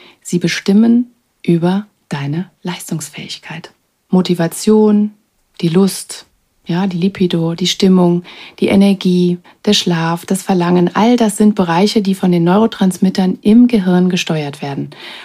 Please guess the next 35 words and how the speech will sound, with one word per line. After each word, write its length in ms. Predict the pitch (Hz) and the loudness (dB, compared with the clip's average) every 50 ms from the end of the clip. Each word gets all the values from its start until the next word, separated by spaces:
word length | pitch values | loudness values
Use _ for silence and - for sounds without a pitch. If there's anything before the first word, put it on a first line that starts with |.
| - - | -8 -2
Und 120 | 185 175 175 | -2 -2 2
sie 160 | - 233 254 | 4 2 4
beeinflussen 800 | 233 214 - - 196 226 254 262 - 202 180 175 - - 170 165 | 4 2 2 2 4 4 4 4 2 0 -2 -2 -2 -2 -4 -2
deine 280 | 165 160 160 160 165 | -2 -4 -2 -2 -2
geistige 560 | 160 - - 175 214 262 262 - - 202 185 170 | -2 -2 -2 0 0 0 0 0 -2 0 0 0
Leistungsfähigkeit, 1200 | 160 156 160 160 - - 170 160 156 - - - 151 147 143 - - - 156 147 147 - - - | 0 -2 -2 -4 -4 -4 -6 -6 -6 -6 -10 -10 -10 -8 -10 -12 -10 -10 -12 -12 -12 -14 -10 -6
deine 200 | 151 160 165 165 | -2 0 0 2
Lernfähigkeit, 920 | 160 170 180 196 233 240 240 - 180 160 156 - - - - 160 165 - | 2 2 2 4 4 2 2 2 -4 -4 -4 -6 -8 -10 -12 -12 -8 -6
dein 140 | 165 160 170 | -4 -2 -2
Gedächtnis 520 | 170 175 165 190 208 208 - - 190 175 - | -2 0 0 0 0 0 0 -2 -4 -4 -2
und 260 | - 175 160 143 180 | -2 -2 0 2 4
nicht 280 | 190 240 277 - - | 4 4 4 2 0
zuletzt 440 | - 247 220 196 190 190 - - - - - - - - - - _ _ _ | -2 0 0 2 0 -2 -4 -10 -16 -20 -20 -20 -20 -20 -20 -20 _ _ _
auch 160 | - 185 175 | -2 -2 -2
die 160 | - - - - | 0 -2 -2 0
Art 200 | 170 196 202 - | 0 0 0 2
und 160 | 196 180 170 | 0 0 0
Weise, 440 | 156 151 160 170 175 202 208 220 208 - - - _ _ | 0 -2 -2 -2 -2 -2 -2 -2 -4 -8 -16 -20 _ _
wie 280 | 170 160 180 196 214 | -2 0 2 2 2
du 140 | 208 208 196 | 2 2 0
grundsätzlich 840 | 190 - - 175 180 202 208 - 180 180 - - 208 202 - - - | 0 0 0 2 2 2 0 0 -4 -6 -4 -4 -6 -6 -6 -4 -2
mit 120 | 220 - | -2 -2
Stress 360 | - - - - 165 160 - - | -2 -4 -2 -4 -4 -4 -4 -6
umgehst. 500 | - 143 139 135 - - - - - - _ _ _ _ _ _ | -6 -6 -6 -8 -8 -12 -12 -16 -18 -20 _ _ _ _ _ _
In 120 | - 196 | 2 2
der 140 | 202 196 185 | 4 4 4
heutigen 420 | 233 277 285 - 262 240 240 233 | 4 2 2 2 4 4 4 4
Zeit 580 | - - - 214 202 196 180 156 156 - - - _ _ _ - | 2 0 -2 0 2 2 0 0 -2 -6 -12 -18 _ _ _ -4
der 80 | 175 | -4
ständigen 480 | 170 - - 202 214 220 220 202 190 - | -4 0 0 2 4 4 4 4 2 0
Optimierung 640 | - 180 - - - 180 180 190 208 214 190 180 160 | 0 -4 -6 -2 0 4 4 6 4 4 4 2 0
und 140 | 165 170 - | 0 -2 -4
fehlenden 440 | - - 196 202 196 180 160 156 151 | -2 0 2 2 4 2 0 0 -4
Zeit 420 | - - - 185 175 156 139 131 - | -6 -6 -4 -2 -2 -2 -4 -6 -6
ist 420 | - 175 - - - - - | -8 -10 -10 -10 -14 -18 -20